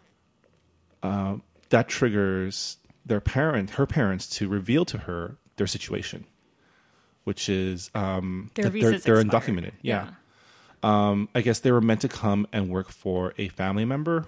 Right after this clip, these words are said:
Speaker 1: who was gonna get them work visas, which would, which provides a path to green card. But then the family member passed away, or?
Speaker 2: Um, I don't remember the exact details, but I think what happened was they did come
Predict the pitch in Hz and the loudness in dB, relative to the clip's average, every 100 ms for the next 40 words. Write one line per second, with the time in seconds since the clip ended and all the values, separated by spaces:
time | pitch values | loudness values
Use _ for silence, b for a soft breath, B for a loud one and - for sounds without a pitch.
0 | - 95 90 92 - 92 90 101 101 113 | -6 -6 -4 -6 -6 -8 -4 -4 -2 0
1 | 113 110 117 b b b b b b - | 0 0 -4 b b b b b b 4
2 | 123 - 110 101 95 92 92 - - _ | 4 4 -2 -2 0 0 -2 -6 -10 _
3 | 107 - - 92 - _ _ 120 117 - | -8 -6 -2 -4 -4 _ _ -2 -2 0
4 | - 117 110 110 - 95 - - 104 92 | 2 6 6 2 -2 -4 -4 -8 -8 -6
5 | 101 98 90 85 101 _ b b b b | -6 -8 -8 -10 -12 _ b b b b
6 | - 104 104 101 95 95 - _ _ _ | -6 -2 0 0 0 -4 -10 _ _ _
7 | _ _ 113 117 107 101 95 - 101 110 | _ _ -2 0 0 0 -4 -6 -6 -4
8 | 143 220 _ _ - 101 101 101 110 160 | -4 -6 _ _ -8 -6 -6 -8 -8 -4
9 | 247 269 269 262 262 254 254 b b b | -2 0 -2 -2 -2 -4 -6 b b b
10 | b _ - 226 254 285 247 254 240 214 | b _ -8 -2 -2 2 4 4 4 2
11 | 196 156 170 165 185 185 208 196 196 - | 0 0 -2 -2 -8 -4 -2 -2 -4 -6
12 | 180 170 - 180 - 208 190 - 170 - | -6 -6 -6 -6 -2 -2 -2 -2 -4 -4
13 | 202 185 170 170 175 165 175 180 - - | -4 -4 -4 -4 -6 -4 -2 -4 -6 -8
14 | 165 165 160 | -8 -10 -16